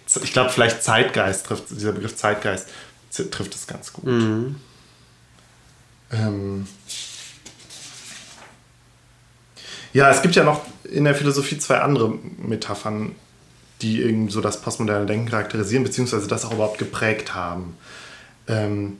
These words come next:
Speaker 1: die eben tatsächlich aus der Philosophie stammen und nicht aus der Literatur, nämlich eben von Lyotard selbst, dieser Begriff <laughs> von dem Ende der großen Erzählung. Also es gibt
Speaker 2: Ja.
Speaker 1: ein Buch von Lyotard namens Das postmoderne Wissen, wo er halt, ähm,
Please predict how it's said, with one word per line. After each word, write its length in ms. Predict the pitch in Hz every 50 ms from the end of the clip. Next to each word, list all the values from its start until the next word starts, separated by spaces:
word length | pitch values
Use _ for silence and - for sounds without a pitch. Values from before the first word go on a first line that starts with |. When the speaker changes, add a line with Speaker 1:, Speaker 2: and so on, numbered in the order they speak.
| - - -
Speaker 1:
die 100 | 127 131
eben 120 | 127 123 123
tatsächlich 440 | 135 135 - 127 127 127 - - -
aus 160 | 117 117 113
der 100 | 123 113
Philosophie 500 | - 110 107 101 104 98 - - 107 101
stammen 400 | - - 110 110 123 143 147 -
und 160 | - 113 110
nicht 240 | 117 113 - - -
aus 100 | - -
der 100 | - 107
Literatur, 540 | 104 104 101 - - 101 - - - 127 123
nämlich 440 | 113 107 107 107 104 - - -
eben 260 | 120 113 107 107 101 - - - - - - - - -
von 300 | - 127 120 117 113 110
Lyotard 480 | 110 107 104 - - 104 101 101 95
selbst, 540 | 95 101 113 147 170 170 - - - - -
dieser 180 | 120 110 120 110
Begriff 460 | 113 110 101 - 117 120 - - - 185 135 107 - - -
<laughs> 280 | - - - - -
von 200 | - - - 104
dem 140 | 104 104 104
Ende 260 | - - 131 127 127
der 120 | 113 113 110
großen 360 | 107 113 113 117 117 - 113
Erzählung. 720 | 107 101 - - - 107 117 135 151 165 165 175 185 185 -
Also 100 | - 113
es 60 | 113
gibt 180 | - 110 104 98
Speaker 2:
Ja. 80 | 95 104
Speaker 1:
ein 180 | 117 113 113
Buch 140 | 123 139 -
von 260 | - - 135 127 127
Lyotard 580 | 127 123 123 123 - - 123 120 123 120 123 - - - - - - -
namens 420 | 110 113 113 110 110 113 110 110 -
Das 220 | 120 117 - -
postmoderne 600 | - 117 113 - - 117 104 107 101 104 101 95
Wissen, 420 | 104 123 - - 185 180 185 185 - - - - - - - -
wo 140 | - 120 120
er 260 | - 127 123 127 127
halt, 420 | 127 123 120 120 120 117 - - - -
ähm, 540 | 120 120 113 113 113 113 113 113 113 110